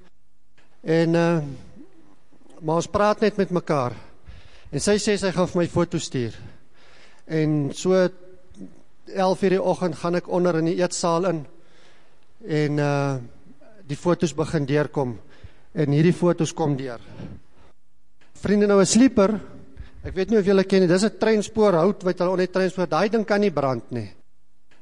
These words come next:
Ons bou het in ons kaggels en goed, en, en daai, hulle kan nie brand nie. En ek het my lewe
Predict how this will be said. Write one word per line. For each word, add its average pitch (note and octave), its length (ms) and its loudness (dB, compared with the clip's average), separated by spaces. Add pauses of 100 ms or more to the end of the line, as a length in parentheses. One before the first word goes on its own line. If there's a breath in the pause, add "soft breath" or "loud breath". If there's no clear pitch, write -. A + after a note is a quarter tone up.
(120)
Ons F#3+ 380 0
bou F3 240 4
het G3 140 0
in F#3+ 100 2
ons F3 160 0
kaggels F3+ 500 -2
en F3 120 -6
goed, - 420 -10
en, D#3+ 220 -2
en D#3 140 0
daai, D3+ 280 2
hulle D#3+ 200 4
kan F3+ 240 0
nie F#3 100 4
brand C3+ 340 -2
nie. A#2 140 -6 (840 soft breath)
En C#3+ 140 -4
ek G#3 200 0
het A3+ 140 0 (460)
my D#3+ 160 2
lewe F#3 600 4